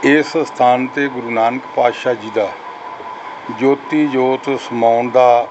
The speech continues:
ਗੁਰਪੁਰਬ ਜਿਹੜਾ ਵਾ, ਉਹ ਮਨਾ ਰਹੇ ਹਾਂ, ਜਿਹਦੇ ਵਿੱਚ ਅਸੀਂ ਖੁੱਲ੍ਹਾ ਸੱਦਾ ਦਿੱਤਾ ਧਾਰਮਿਕ ਤੇ ਸਾਧ ਸੰਗਤ ਨੂੰ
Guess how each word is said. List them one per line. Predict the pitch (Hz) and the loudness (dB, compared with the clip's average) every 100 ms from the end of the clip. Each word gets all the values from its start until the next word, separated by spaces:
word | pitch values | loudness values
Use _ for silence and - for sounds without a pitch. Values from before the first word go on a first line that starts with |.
| - - - - - - 120 | -10 -18 -18 -18 -18 -12 -4
ਗੁਰਪੁਰਬ | 131 127 131 127 127 | -4 -4 -6 -6 -4
ਜਿਹੜਾ | 131 120 123 | -2 2 4
ਵਾ, | 113 101 107 - - - - - - - - - | 4 0 -4 -10 -16 -16 -16 -16 -16 -16 -14 -4
ਉਹ | 131 | -4
ਮਨਾ | 117 113 104 | 2 4 4
ਰਹੇ | 104 131 | 4 2
ਹਾਂ, | 131 104 - - - - - - - - - - - - - - - | 2 0 -4 -14 -16 -16 -16 -16 -16 -16 -16 -16 -16 -16 -14 -14 -6
ਜਿਹਦੇ | 127 143 156 | 0 4 4
ਵਿੱਚ | 143 139 - 139 - 131 | 4 0 0 -2 -2 -6
ਅਸੀਂ | - 135 - | -6 -8 -6
ਖੁੱਲ੍ਹਾ | 139 160 180 | -6 -2 -2
ਸੱਦਾ | - 117 107 123 | -2 -4 2 2
ਦਿੱਤਾ | 120 110 - 120 117 | 2 -2 -2 -2 2
ਧਾਰਮਿਕ | 120 98 98 117 - - - - - - - - - - - | 2 2 -2 -6 -8 -14 -16 -16 -16 -16 -16 -16 -16 -8 0
ਤੇ | 127 | 0
ਸਾਧ | - 123 131 | 4 4 4
ਸੰਗਤ | - 110 113 120 | -2 -4 -2 -2
ਨੂੰ | 117 | -4